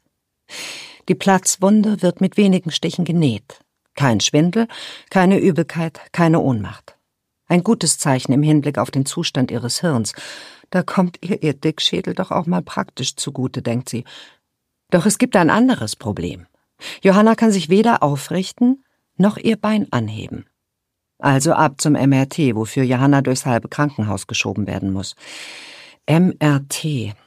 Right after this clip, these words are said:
Bei dem Gedanken daran steigt normalerweise ihr Puls, weil sie vor Jahren schon einmal eine Panikattacke in der lärmenden Röhre hatte.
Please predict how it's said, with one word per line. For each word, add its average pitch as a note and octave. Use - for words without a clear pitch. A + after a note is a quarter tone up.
Bei D3+
dem E3+
Gedanken D#3+
daran E3+
steigt D#3
normalerweise D#3
ihr -
Puls, D#3
weil G#2+
sie G#2+
vor -
Jahren A#2+
schon C3
einmal C3
eine D3
Panikattacke C#3
in G2+
der A2
lärmenden G#2
Röhre G2+
hatte. -